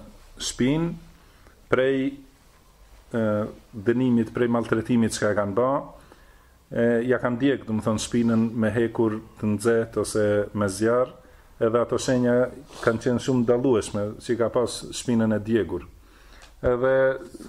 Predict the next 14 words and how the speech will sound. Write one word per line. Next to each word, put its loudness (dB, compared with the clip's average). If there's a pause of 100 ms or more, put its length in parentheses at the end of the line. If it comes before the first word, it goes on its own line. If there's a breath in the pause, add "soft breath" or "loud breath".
gjithashtu 0
ka 2
ndodhur 0
në -2
kohën 0
e 2
Omerit, 2
radhiyallahu 2
anhu, 0 (2250 loud breath)
e, 0 (520)
kur 2
ka 2
qenë -2 (180)
ulur 2